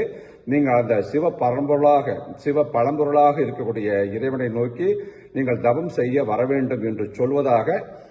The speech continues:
இந்த பாடலை அவர் ஞான பொருளாக அமைத்து பாடியிருக்கின்றார். இந்த திருவன்பாவையில் மாணிக்க வாசக பெருமான் என்று சொல்லி இன்றைய உரையை நம்ம முடிக்கின்றோம். நாளைக்கு அடுத்த பாடலுக்கான நம்ம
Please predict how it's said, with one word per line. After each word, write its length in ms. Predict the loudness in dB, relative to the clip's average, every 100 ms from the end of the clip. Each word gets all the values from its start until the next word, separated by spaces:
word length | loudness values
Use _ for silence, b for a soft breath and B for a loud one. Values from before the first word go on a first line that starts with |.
| B
இந்த 260 | -4 0 0
பாடலை 680 | 2 2 2 2 0 0 -6 -8
அவர் 340 | -4 -2 -2
ஞான 320 | -4 -2 -2 -4
பொருளாக 600 | -4 0 2 2 0 -4
அமைத்து 380 | -4 -6 -4 -4
பாடியிருக்கின்றார். 880 | -2 -4 -4 -6 -12 -8 -4 -4 -4 -14 -20 b b b -8
இந்த 180 | -2 0
திருவன்பாவையில் 1120 | 0 -2 0 0 0 0 0 -2 -4 -4 -8
மாணிக்க 380 | -6 -4 -4 -4
வாசக 280 | -4 -6
பெருமான் 480 | -6 -8 -8 -8 -10 -10
என்று 260 | -10 -10 -4
சொல்லி 340 | -2 0 -2 -8 -16 B B B -4
இன்றைய 440 | -2 0 2 4
உரையை 360 | 4 2 2 2
நம்ம 220 | 0 -2
முடிக்கின்றோம். 640 | -2 -2 -2 -2 -2 -2
நாளைக்கு 580 | -4 0 2 0 0 -2
அடுத்த 320 | 0 -2 -2
பாடலுக்கான 800 | -2 0 -2 -2 -2 -2 -2 -4 -10 B B B
நம்ம 220 | -4 0